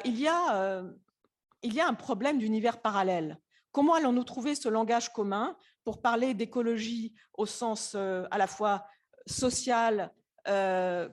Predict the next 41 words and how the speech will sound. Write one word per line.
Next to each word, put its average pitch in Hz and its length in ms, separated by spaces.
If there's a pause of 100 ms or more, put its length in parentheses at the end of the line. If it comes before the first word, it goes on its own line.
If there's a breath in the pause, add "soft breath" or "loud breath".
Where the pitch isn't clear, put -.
qui 262 240
donne 254 200
une 233 100
perspective 233 560
à 190 60
l'ensemble 233 420
de 208 100
l'humanité, 214 720 (280 soft breath)
et 349 100
puis 330 220
très 240 200
concret, 220 600 (100)
sans - 200
se 214 120
payer 226 320
de 196 120
discours ? 214 500
Je 214 100
crois 214 180
que - 60
c'est 185 120
quelque 190 240
chose 202 260
qui - 140
est, 170 180
qui - 140
est 196 40
devant 180 280
nous. 277 260 (420 loud breath)
Et 233 80
il 233 80
me 254 120
semble 359 300
que 254 100
là-dessus, 269 560 (100)
euh, 185 320
nous 226 200
qui 240 140
sommes 196 300
au 180 80
nord 196 460